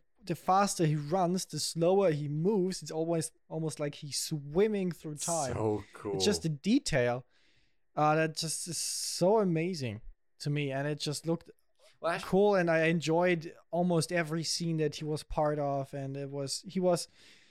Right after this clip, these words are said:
Speaker 1: in, he was the part of the comic relief that was per-, you know, proportionally seen a, a good amount. It's not too much, not too less. It was there, and it was there in the right amount, and he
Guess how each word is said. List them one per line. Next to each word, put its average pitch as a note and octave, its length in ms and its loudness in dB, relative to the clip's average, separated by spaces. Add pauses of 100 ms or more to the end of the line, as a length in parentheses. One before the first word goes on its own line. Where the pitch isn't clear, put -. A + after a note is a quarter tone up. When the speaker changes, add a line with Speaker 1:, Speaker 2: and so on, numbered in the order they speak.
(260)
Speaker 1:
in, F3 320 2 (200)
he G3+ 120 2
was A3+ 180 4
the G#3 80 0
part G3+ 280 2
of F3 100 -2
the E3 80 -6
comic F3 340 0
relief D#3 460 -2 (460)
that E3 520 4 (1080)
was F3+ 340 2
per-, - 280 -2 (220)
you A#3+ 160 -2
know, E3 260 2
proportionally G3+ 720 0
seen F#3 560 -2
a, E3+ 80 -4 (140)
a F3+ 60 -8
good G3+ 180 4
amount. F3+ 420 0 (320)
It's D#3 100 -6
not D#3 140 0
too C#3 240 -10
much, A3 360 0
not D#3 160 -4
too - 160 -16
less. F#3 300 -2
It D3 120 -4
was C#3+ 220 -6
there, F#3+ 340 2
and G3 100 -2
it F3+ 80 -2
was E3 200 -2
there D#3+ 220 -2
in D#3+ 60 -2
the D3+ 80 0
right D#3 280 4
amount, A#2+ 400 -2
and B2 180 -8
he C#3+ 420 -8